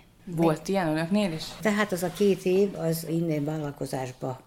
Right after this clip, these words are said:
Speaker 2: az a megváltó év. Tehát ha két évet fönn tud maradni, akkor utána már könnyebb. Tehát én mindenkinek azt mondom, hogy ha új vállalkozás, akkor úgy nézze, hogy legyen neki startban miből megélni, mert az új vállalkozásból még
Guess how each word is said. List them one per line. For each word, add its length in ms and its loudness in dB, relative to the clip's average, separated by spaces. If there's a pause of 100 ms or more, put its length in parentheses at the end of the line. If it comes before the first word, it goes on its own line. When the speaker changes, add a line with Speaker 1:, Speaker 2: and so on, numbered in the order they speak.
Speaker 2:
az 140 -2
a 140 0
megváltó 640 -2
év. 280 -6
Tehát 320 -2
ha 100 -2
két 300 -4
évet 340 -4
fönn 240 -4
tud 180 -8
maradni, 520 -4
akkor 360 -10
utána 460 -10
már 260 -10 (260)
könnyebb. 420 -12 (580)
Tehát 180 -8
én 160 2
mindenkinek 540 0
azt 200 -2
mondom, 300 0
hogy 200 -4
ha 60 2
új 180 2
vállalkozás, 720 -2
akkor 300 -4
úgy 180 0
nézze, 360 -2
hogy 160 -4
legyen 280 -2
neki 440 -8
startban 520 -6
miből 300 -8
megélni, 600 -4 (480)
mert 120 -6
az 100 -2
új 120 2
vállalkozásból 800 -4
még 220 -4